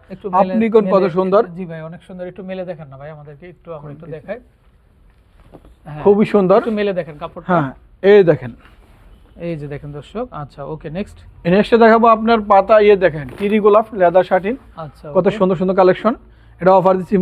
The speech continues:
Speaker 2: মাত্র
Speaker 1: মাত্র
Speaker 2: ছাব্বিশশো পঞ্চাশ টাকা।
Speaker 1: আচ্ছা, ওকে,
Speaker 2: কত
Speaker 1: নেক্সট।
Speaker 2: দিচ্ছে?
Speaker 1: ওকে, নেক্সট।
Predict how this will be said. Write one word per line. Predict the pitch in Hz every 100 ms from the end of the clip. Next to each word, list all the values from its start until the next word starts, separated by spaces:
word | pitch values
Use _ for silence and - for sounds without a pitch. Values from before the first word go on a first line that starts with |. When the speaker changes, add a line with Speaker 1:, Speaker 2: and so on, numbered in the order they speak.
| 190
Speaker 2:
মাত্র | 190 214
Speaker 1:
মাত্র | 240 - - - 156
Speaker 2:
ছাব্বিশশো | 165 185 202 208
পঞ্চাশ | 208 196 208
টাকা। | 202 233 - - 165
Speaker 1:
আচ্ছা, | - 160 147
ওকে, | - 208 247
Speaker 2:
কত |
Speaker 1:
নেক্সট। | 180 175
Speaker 2:
দিচ্ছে? | 160 160 123 _ _ - - - - 190
Speaker 1:
ওকে, | 180 165
নেক্সট। | 190 -